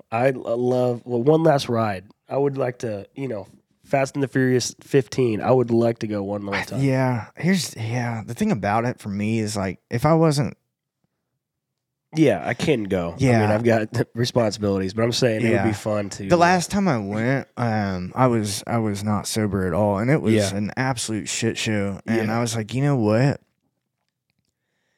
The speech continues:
Speaker 2: Yeah, I, I had a, I didn't have a great time. <laughs> I
Speaker 1: I almost
Speaker 2: really
Speaker 1: got
Speaker 2: didn't.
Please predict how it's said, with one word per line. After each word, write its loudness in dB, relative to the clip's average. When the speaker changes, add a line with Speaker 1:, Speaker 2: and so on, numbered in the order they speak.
Speaker 2:
Yeah, -2
I, -4
I -6
had 0
a, -4
I 0
didn't -2
have -4
a -6
great -8
time. -6
<laughs> -4
I 0
Speaker 1:
I 4
almost 2
Speaker 2:
really 4
Speaker 1:
got -2
Speaker 2:
didn't. -6